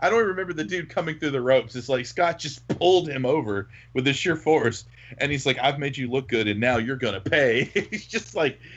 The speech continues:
just ruins it. It's just an alternating back and forth of, of a lot of tags. And then it turns into, for the first time, I think,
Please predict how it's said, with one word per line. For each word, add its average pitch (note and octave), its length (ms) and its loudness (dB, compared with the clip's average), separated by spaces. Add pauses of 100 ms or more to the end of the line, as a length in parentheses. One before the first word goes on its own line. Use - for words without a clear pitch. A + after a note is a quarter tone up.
(140)
just G3 220 -10
ruins F#3 440 0
it. B2+ 140 -2
It's C#3+ 180 -4
just F#3+ 200 -6
an C3 160 0 (100)
alternating C#3 480 -2
back B2+ 240 -2
and A#2 140 -8
forth C3+ 400 4
of, G#2 220 0 (640)
of G#2+ 260 2 (160)
a A2+ 40 -2
lot C#3 260 2
of C3 80 -8
tags. D3 340 -4
And A#2+ 120 -2
then F#3+ 120 -2
it G3 140 -4
turns C3+ 300 -4
into, E3 300 -4
for A2 120 -6
the G2+ 100 -2
first F3+ 420 -2
time, B2 540 4
I A#2 160 0
think, A#2+ 500 -2